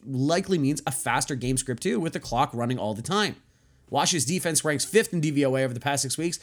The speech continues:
and neither offense is playing particularly well. The Washington games have gone under forty and a half in nine of their last eleven. The Trends love the under. Andrew loves the under. We're gonna go under forty-one and a half for the Giants Commanders. And for my spicy pick of the week,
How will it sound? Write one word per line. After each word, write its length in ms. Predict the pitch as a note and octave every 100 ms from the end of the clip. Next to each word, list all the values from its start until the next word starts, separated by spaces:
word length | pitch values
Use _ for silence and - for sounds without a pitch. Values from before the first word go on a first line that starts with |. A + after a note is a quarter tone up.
| - -
and 220 | F#3+ G#3+
neither 280 | G3 A3 G3+
offense 400 | E3+ D#3+ C#3+ C3 - - - _
is 120 | F3
playing 220 | - C#3
particularly 500 | B2 B2 B2 A2 F#2
well. 300 | E2+ D#2 C2 _ _ _ _
The 80 | C#3
Washington 540 | D#3 G3+ G#3+ G#3 F#3+
games 300 | D3 D#3 D#3+
have 120 | C3+
gone 300 | B2+ D3 D#3+ -
under 240 | D3+ B2+ D2+
forty 500 | - C#3 F#3 G3 F#3+
and 100 | F#3
a 60 |
half 360 | D3+ D3+ G#2+ - -
in 240 | D#3 C#3+
nine 400 | D#3+ D#3 G2+ D2 -
of 100 | B2
their 140 | C3+
last 320 | B2 C3+ C3+
eleven. 400 | C#3 A#2+ A2+ A2+ - _ -
The 80 |
Trends 480 | A#2 - D3+ F3+ D#3+
love 140 | C#3+ A#2
the 120 | A2
under. 340 | G#2+ A2 A#2 - - _ _ -
Andrew 340 | D#3+ A3 E3+
loves 240 | D3 B2+ G#2+
the 120 | A2+
under. 340 | A2 G#2+ G#2 -
We're 140 | D#3+
gonna 140 | E3 D#3
go 180 | C3+ A#2+
under 400 | D#3 C3 G#2+ - _
forty-one 480 | - C#3+ B2+ A#2 A2
and 100 | G2+
a 40 |
half 380 | G#2+ A#2 F2 -
for 60 | B2+
the 100 | A#2+
Giants 300 | A#2+ A2+ F#2
Commanders. 460 | A#2+ D3+ C#3 - - - - -
And 80 | D3
for 100 | E3+
my 180 | A3+
spicy 500 | A#3+ - A3 C4+ -
pick 180 | E3 D3
of 40 | B2+
the 80 |
week, 260 | G#2+ F#2 -